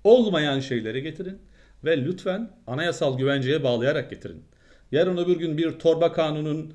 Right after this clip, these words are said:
orasına burasına ekleyeceğiniz bir maddeyle ortadan kaldıracağınız düzenlemeler şeklinde getirmeyin. Bunlara ikna olmuyor insanlar. Bu ifadeleri ikna olmuyor. Bir de şöyle ifadeler,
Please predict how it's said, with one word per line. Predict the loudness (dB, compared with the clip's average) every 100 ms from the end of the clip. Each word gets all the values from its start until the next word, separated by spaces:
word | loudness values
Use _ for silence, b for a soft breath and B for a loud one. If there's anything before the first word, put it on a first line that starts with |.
| -8
orasına | -2 0 0 -2 0
burasına | 0 0 -2
ekleyeceğiniz | -4 -2 -4 -2 -4 -4
bir | -4
maddeyle | -2 -2 0 0 0
ortadan | 0 -2 -4 -2
kaldıracağınız | 0 0 0 0 -2 -2 -4
düzenlemeler | 0 0 0 0 0
şeklinde | 0 -4 -2 -2
getirmeyin. | -2 0 2 2 -2 B B B 0
Bunlara | 2 4 6 4
ikna | 2 0 2 4
olmuyor | 2 0
insanlar. | 0 -2 -4 -4 -4 B B -12 -4
Bu | 0
ifadeleri | 4 4 4 2 0
ikna | -4 -2 0
olmuyor. | 0 -2
Bir | 0
de | 0
şöyle | 2 2 4
ifadeler, | 4 4 4 2 0